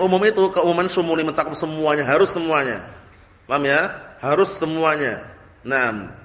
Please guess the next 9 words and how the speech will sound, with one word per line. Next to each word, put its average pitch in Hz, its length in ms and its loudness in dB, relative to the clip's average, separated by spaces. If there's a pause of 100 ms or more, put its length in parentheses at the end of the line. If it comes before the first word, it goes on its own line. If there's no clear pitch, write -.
(260)
La 180 400 4
tadrib 208 560 2
ahadan 190 480 0
fil 190 80 0
fasl. 160 480 -2 (920)
Jangan 180 400 2
kamu 196 240 2
mukul 208 160 6
seorang 208 320 0